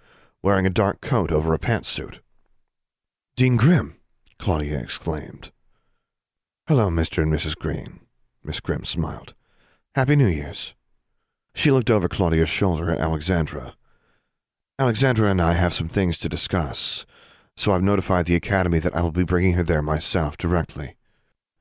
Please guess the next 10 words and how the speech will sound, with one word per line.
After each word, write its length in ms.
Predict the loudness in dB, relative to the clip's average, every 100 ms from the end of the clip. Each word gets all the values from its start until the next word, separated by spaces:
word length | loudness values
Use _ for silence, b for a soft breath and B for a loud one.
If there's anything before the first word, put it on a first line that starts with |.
| _ -20 -4
"R-, 80 | -2
really?" 540 | -2 0 2 0 -4 _ _ _ _ -6
Claudia 340 | -2 0 -2
stammered. 500 | -2 -2 -2 -6 -14 _ _ _ _ _ _ _ _ -4
"That's 160 | 0
quite 160 | 2 0
a 40 |
drive, 440 | 0 0 2 2 0
isn't 180 | 0
it?" 120 | 0